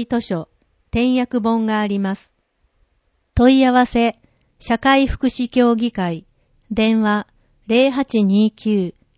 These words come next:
二零零二九四。発行、廿日市市、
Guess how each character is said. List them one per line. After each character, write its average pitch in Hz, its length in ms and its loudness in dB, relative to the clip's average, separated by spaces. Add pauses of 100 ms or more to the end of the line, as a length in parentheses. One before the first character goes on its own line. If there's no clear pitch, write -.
二 233 300 4
零 202 340 -2 (340)
零 247 320 2
二 247 280 4
九 208 300 0
四。 180 360 0 (1600)
発 214 320 -10
行、 247 420 -2
廿 254 540 -6
日 254 200 -8
市 - 0 -
市、 185 320 -10